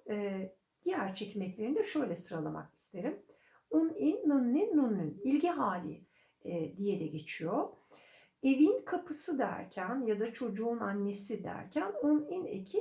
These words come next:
ilgi halidir. İki sözcük arasında ilgi kurmaya yarıyor. İsim tamlaması, belirtili isim tamlaması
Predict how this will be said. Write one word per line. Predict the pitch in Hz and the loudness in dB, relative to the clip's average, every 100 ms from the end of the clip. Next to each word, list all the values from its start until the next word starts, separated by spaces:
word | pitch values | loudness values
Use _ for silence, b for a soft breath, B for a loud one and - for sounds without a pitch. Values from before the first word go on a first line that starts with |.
| 440 | 0
ilgi | 254 220 226 | -2 -2 -2
halidir. | 196 175 - 190 311 415 | -2 -6 -8 -6 -2 -2
İki | 311 302 | -2 -4
sözcük | - 285 - - | 0 0 -2 -2
arasında | 269 254 - 247 | -2 -2 -2 -4
ilgi | 208 180 208 214 | -4 -6 -8 -4
kurmaya | 302 302 320 311 | -2 0 2 4
yarıyor. | 302 302 302 302 B B B _ | 4 6 6 4 B B B _
İsim | - 294 277 | -6 -2 0
tamlaması, | 302 277 277 277 - | 2 4 4 2 2
belirtili | 202 190 - 240 | 0 0 -4 -6
isim | 220 - 254 | -8 -6 -4
tamlaması | 277 294 277 269 277 277 302 294 285 | 0 2 2 2 0 0 2 2 2